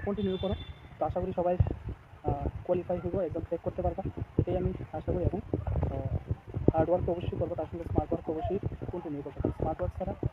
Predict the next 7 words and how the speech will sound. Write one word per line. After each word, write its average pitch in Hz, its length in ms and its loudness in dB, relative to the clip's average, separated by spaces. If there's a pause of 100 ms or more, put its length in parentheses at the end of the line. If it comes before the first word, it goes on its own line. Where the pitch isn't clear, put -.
(200)
বা 131 220 -2 (260)
তোমার - 400 -2 (540)
টেকনিক 202 240 0 (400)
ইউজ - 280 2
ছাড়া 190 140 2
তোমার, 160 240 -2
আহ, 135 680 -4